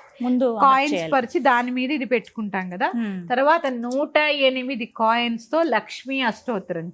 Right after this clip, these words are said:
Speaker 2: చేసుకొని,
Speaker 1: మ్మ్.
Speaker 2: ఏవో ఒక పదార్థాలు, మధురం అయితే అంటే స్వీట్ కంపల్సరీ నైవేద్యం పెట్టాలి కాబట్టి
Speaker 1: మ్మ్.
Speaker 2: పెట్టి, దీపాలు వెలిగించి,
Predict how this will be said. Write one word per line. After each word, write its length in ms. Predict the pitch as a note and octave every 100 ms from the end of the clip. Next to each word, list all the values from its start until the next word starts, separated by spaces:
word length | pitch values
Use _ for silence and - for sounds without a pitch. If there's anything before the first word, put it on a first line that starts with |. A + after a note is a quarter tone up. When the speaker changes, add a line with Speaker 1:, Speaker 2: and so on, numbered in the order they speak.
| -
Speaker 2:
చేసుకొని, 520 | F#3 F#3 - A3 C#4+ - A#3
Speaker 1:
మ్మ్. 360 | G#3+ F#3+ F3 E3+ -
Speaker 2:
ఏవో 280 | C#4 E4
ఒక 120 | F#4+ F#4+
పదార్థాలు, 600 | C#4 C4 C#4 C4 C#4+ B3
మధురం 380 | A3+ A3+ C#4+ D4+
అయితే 260 | C#4 D4
అంటే 240 | C4+ A#3 C4
స్వీట్ 380 | - C#4+ C#4+
కంపల్సరీ 480 | C#4 B3 A3 C4+ B3+
నైవేద్యం 460 | B3 A3 G#3+ A3 A3
పెట్టాలి 440 | G3+ F#3+ A3+ A#3
కాబట్టి 420 | A#3 A#3 A#3+ -
Speaker 1:
మ్మ్. 140 | B3 G#3+
Speaker 2:
పెట్టి, 600 | G3+ F3+ E3+ F#4 G4+ - _ _ _ _ _ _ _ _ _ G3
దీపాలు 560 | G3 A#3+ A#3 B3+ B3+ B3+
వెలిగించి, 760 | B3 B3+ C4 C#4 - F4 F4